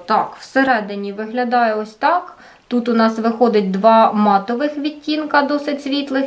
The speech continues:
і ось тут три відтіночки, це такі металеві, можливо, навіть шимерні відтінки. Дуже цікаво виглядають, мені дуже подобається ось такий відтіночок, він надзвичайно цікавий,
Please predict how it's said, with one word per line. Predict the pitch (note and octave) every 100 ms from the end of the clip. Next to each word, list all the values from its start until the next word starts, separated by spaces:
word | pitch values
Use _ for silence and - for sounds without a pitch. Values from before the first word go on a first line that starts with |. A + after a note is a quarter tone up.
| -
і | B3+ D4+ D#4 -
ось | A#3+ B3+ B3
тут | - C#4+ D#4 - _
три | A#3+ C#4+
відтіночки, | B3+ G#3 - B3+ B3+ A#3+ - A3
це | A3 A#3
такі | A#3 A3 A#3 A#3+ A#3 - - - -
металеві, | G#3 A3 G#3+ G3+ A3 C4 A#3+
можливо, | G3 G3 G3+ A3+ G#3+
навіть | G3+ G#3+ G#3+ G#3
шимерні | - - B3 B3 A#3 A3+ A3
відтінки. | A3 - - F#3 - - - - - - - -
Дуже | G3+ F#3+ B3+ A#3
цікаво | - A3+ A#3 A3+ G#3+
виглядають, | G#3+ G#3+ A3 G#3+ C#4+ D4+ A3
мені | G#3 A3
дуже | G#3+ A3
подобається | G#3 G3+ G3+ G3 G3+ G#3
ось | G3+
такий | - G3+ F#3 F3+
відтіночок, | F#3 A3 - C4+ D4 D4 - D#4 D#4 - -
він | A3+ B3
надзвичайно | A#3+ A#3 A#3 A#3+ B3 A#3 A3+
цікавий, | A3 A#3+ A3+ A3+ A3